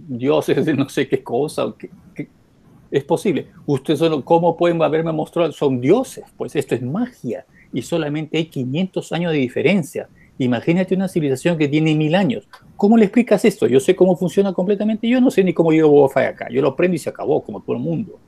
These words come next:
Entonces, imagínate tú que vienen de otra galaxia y nos quieren hablar. Entonces, ¿qué, qué le dices a Cristóbal Colón, mi estimado amigo? Cristóbal, sé bueno, pues, porque va a ven-, vas a venir toda tu gente de Europa,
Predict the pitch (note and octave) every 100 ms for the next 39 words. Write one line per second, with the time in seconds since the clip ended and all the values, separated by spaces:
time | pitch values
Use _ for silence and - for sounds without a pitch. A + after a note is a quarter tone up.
0 | _ _ _ - C#3 C#3 G3 G3+ G3+ -
1 | E3+ G3+ - - - A#2+ C3 E3+ D#3+ E3
2 | F3 D#3+ D#3 D#3+ - B2 B2 C#3 C3+ C3
3 | D#3 - - - C#3+ D#3+ D#3+ F3 E3+ -
4 | F#3+ F3+ G3+ E3 D#3 C#3 - F3 E3 E3+
5 | F#3+ B2+ G#2+ A2 A#2+ B2 B2+ A#2 G#2+ _
6 | _ - A#2 - D3+ C3 B2 C3+ B2+ D3
7 | C3+ G2 F#2+ _ - B2+ - - - A#2+
8 | C#3 F3 E3+ F3 F3+ F#3+ F3+ F#3 F#3 -
9 | A3+ A3 A3+ G3+ A#3+ A#3+ A#3 A3+ A3+ A#3+
10 | A#3+ - B3